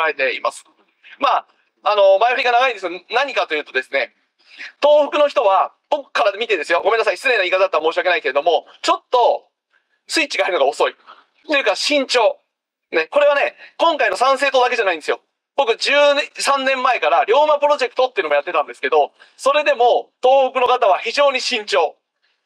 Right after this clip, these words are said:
ね、なかなか動いてくれない。大阪と大、大反対。うん、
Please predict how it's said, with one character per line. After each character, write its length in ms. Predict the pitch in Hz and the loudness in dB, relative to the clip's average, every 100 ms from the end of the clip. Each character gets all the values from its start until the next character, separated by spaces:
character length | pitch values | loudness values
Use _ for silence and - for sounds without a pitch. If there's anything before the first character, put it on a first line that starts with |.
| _ | _
ね、 160 | 147 143 185 | -10 -6 -2
な 100 | 247 | 0
か 100 | 285 | 2
な 120 | 269 | 2
か 320 | 277 226 - | 0 0 -2
動 160 | 233 285 | -2 -2
い 40 | 233 | -2
て 60 | |
く 80 | 196 | -2
れ 100 | 190 | 0
な 100 | 170 | -2
い。 100 | - _ _ _ | -4 _ _ _
大 160 | 277 330 | 0 0
阪 220 | 311 285 | 0 0
と 100 | 277 | 2
大、 280 | 277 269 - | 4 2 0
大 140 | 269 | -2
反 160 | 277 254 | -2 -4
対。 200 | 143 - _ _ _ _ _ _ - | -6 -12 _ _ _ _ _ _ -6
う 100 | 160 | -4
ん、 100 | 139 | -4